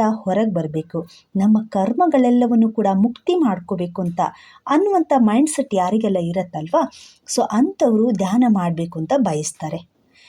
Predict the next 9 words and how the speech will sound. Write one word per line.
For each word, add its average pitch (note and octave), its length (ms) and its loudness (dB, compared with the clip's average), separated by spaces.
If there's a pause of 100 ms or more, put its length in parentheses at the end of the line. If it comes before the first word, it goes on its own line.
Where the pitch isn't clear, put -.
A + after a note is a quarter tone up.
(200)
But F#4+ 200 0
ಧ್ಯಾನ A#3+ 340 4
ಮಾಡಬೇಕು C#4+ 480 2
ಅಂತ C4+ 140 2 (100)
ಅಂದ್ಕೊಳ್ತಾರೆ, A3 800 2
ಧ್ಯಾನವನ್ನು A#3+ 600 2
ಸ್ಟಾರ್ಟ್ A3+ 440 -2
ಮಾ-, C4 180 0
ಕೂಡ A#3 160 0